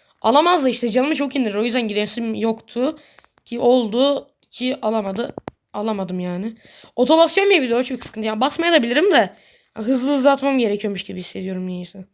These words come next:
Şurada bir var. Çok belli ediyorsun kendini. Adam pusmuyordu <laughs> gerçi. O benim kutum olmalı. Dur. Hıh, onlar benim olmalı. Bekle. Şunları al. Can demek. Bunlar can demek. Bunlar can ciğer demek.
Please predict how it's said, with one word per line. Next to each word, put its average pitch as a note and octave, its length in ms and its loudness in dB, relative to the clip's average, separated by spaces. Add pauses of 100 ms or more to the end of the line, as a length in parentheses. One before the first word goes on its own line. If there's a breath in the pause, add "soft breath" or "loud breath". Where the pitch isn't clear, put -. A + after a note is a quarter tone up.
(360)
Şurada B3+ 220 -2
bir C4 60 2
var. G3 400 -6 (580)
Çok G3 200 -12
belli F#3 240 -4
ediyorsun F3+ 360 -8
kendini. F3+ 300 -10 (720 soft breath)
Adam A#3+ 200 2
pusmuyordu A3 460 -2
<laughs> - 60 2
gerçi. A#3+ 340 2 (1400 loud breath)
O D#4 140 4
benim D#4 200 6
kutum C4+ 260 -2
olmalı. A#3 360 0
Dur. D4+ 280 0 (360)
Hıh, C4 100 -6 (100)
onlar B3+ 220 -2
benim B3 160 -2
olmalı. F#3+ 300 -4 (420)
Bekle. A3+ 260 -10 (720)
Şunları C4+ 320 4
al. B3+ 100 4 (380)
Can C#4+ 300 4
demek. B3+ 300 2
Bunlar C4+ 260 2
can C#4+ 240 4
demek. B3+ 220 2
Bunlar C#4 220 4
can C#4 240 6
ciğer C#4 300 4
demek. B3+ 300 0